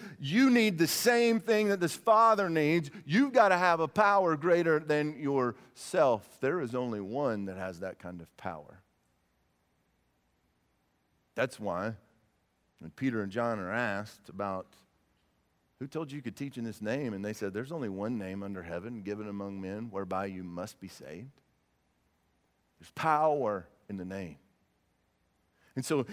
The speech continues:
in, in this moment, uh, the disciples are like, "We don't get it." And Jesus saying, "You don't understand. You can't live and pass victories. You can't rely on the fact that there was a regularity in family worship for a year or two while they were in preschool.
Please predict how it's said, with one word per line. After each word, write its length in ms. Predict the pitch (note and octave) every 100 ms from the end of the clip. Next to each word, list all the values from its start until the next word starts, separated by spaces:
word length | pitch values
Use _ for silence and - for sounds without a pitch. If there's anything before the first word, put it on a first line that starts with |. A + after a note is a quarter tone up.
| F3+
in, 120 | E3
in 240 | F#3 F3
this 200 | F3 D3+
moment, 720 | C#3+ D#3+ G3 G3 G3 D#3+ D3 - -
uh, 260 | C#3+ D3+ D#3
the 100 | C#3
disciples 560 | C#3 - F#3 F#3 E3 D3+
are 80 |
like, 160 | D3+ C#3+ G3
"We 180 | D#3+ G#3
don't 260 | G3 E3+ D3
get 160 | G3
it." 140 | F#3 D#3
And 100 | D3+
Jesus 280 | E3+ E3+ C#3+
saying, 260 | E3 C#3 - E3+
"You 160 | C#3+ F#3
don't 180 | F#3
understand. 560 | F3+ D#3+ C3+ F#3 E3 D#3
You 100 | F#3
can't 320 | E3+ G#3+ G3
live 560 | E3+ E3+ F3+ E3 D3+ D3+
and 220 | D3+ D3
pass 400 | - F3 D#3+ D#3 - -
victories. 840 | A#2+ D#3+ F3+ E3+ F3 D3+ B2 - - _ _ _ _ _ _ _ _ _ -
You 140 | - F3
can't 240 | A3 G#3
rely 520 | F#3+ F3+ G3 G3 G#3 F3+
on 120 | E3
the 80 | D#3
fact 500 | - D3+ D3+ F3+ E3+
that 160 | E3
there 180 | D#3 E3
was 260 | E3+ E3 D3 - D#3+
a 80 |
regularity 920 | E3+ F3 F3 E3+ F3 F#3 F#3 F3 E3
in 140 | D#3+ D#3+
family 420 | F#3+ F3+ F3+ E3
worship 560 | E3 F3 F3 F3 E3+ E3+
for 180 | E3
a 60 | D#3+
year 240 | E3+ F3
or 60 | D#3+
two 280 | D#3 E3+ E3
while 220 | D#3+ D#3
they 140 | D3+
were 180 | D#3 D3
in 80 | C#3+
preschool. 960 | C#3 - F#3+ F3+ - - F3+ E3+ C3